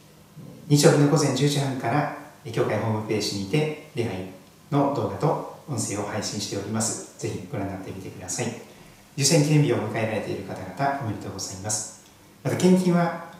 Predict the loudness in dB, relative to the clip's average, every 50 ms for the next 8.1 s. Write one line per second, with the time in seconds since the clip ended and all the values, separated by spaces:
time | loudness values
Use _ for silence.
0 | -18 0 4 4 6 6 4 4 2 2 0 0 0 -2 0 0 0 0 0 0
1 | -2 0 0 0 0 -2 -2 -4 -4 -4 -4 -6 -4 -4 -4 -2 0 -2 -2 -2
2 | -4 -8 -12 -14 -8 -6 -2 0 0 -2 -2 -6 -10 -10 -6 -4 -4 -2 -2 0
3 | 0 2 2 0 -2 -4 -8 -12 -16 -18 -8 -4 -4 -2 -2 -2 -2 -4 -4 -4
4 | -4 -6 -6 -6 -4 -4 0 0 2 0 0 -2 -6 -10 -14 -14 -16 -16 -14 -10
5 | -8 -8 -6 -6 -8 -8 -8 -10 -10 -10 -12 -14 -14 -14 -14 -14 -16 -16 -18 -20
6 | -14 -10 -6 -4 -4 -4 -4 -2 0 0 2 2 2 0 -2 -4 -6 -6 -6 -6
7 | -8 -8 -10 -10 -10 -10 -10 -12 -12 -12 -10 -10 -8 -6 -4 -4 -4 -4 -6 -8
8 | -14